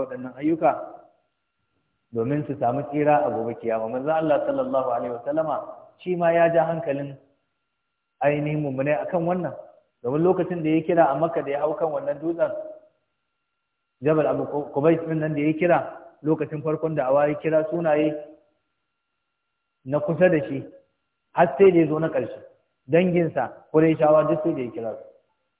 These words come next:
"Ya banu fulan, ya banu fulan, ya banu fulan." Bayan ya kira su, sannan kuma ya kira,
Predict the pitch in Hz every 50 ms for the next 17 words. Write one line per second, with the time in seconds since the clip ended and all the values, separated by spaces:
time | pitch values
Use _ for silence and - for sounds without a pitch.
0 | _ _ _ _ _ _ _ _ _ _ _ _ _ _ _ _ _ - 123 143
1 | 151 160 143 143 143 147 151 147 - 139 143 147 147 139 127 131 139 139 135 139
2 | 135 131 131 135 - 127 127 131 123 120 127 123 123 123 117 117 117 113 - 110
3 | 113 110 110 110 131 139 139 139 143 139 - - 151 156 151 151 - - - -
4 | - - - - - _ _ _ _ _ _ _ _ _ _ _ _ _ _ _
5 | - 117 123 131 135 131 135 139 139 143 143 135 143 147 143 147 143 143 - -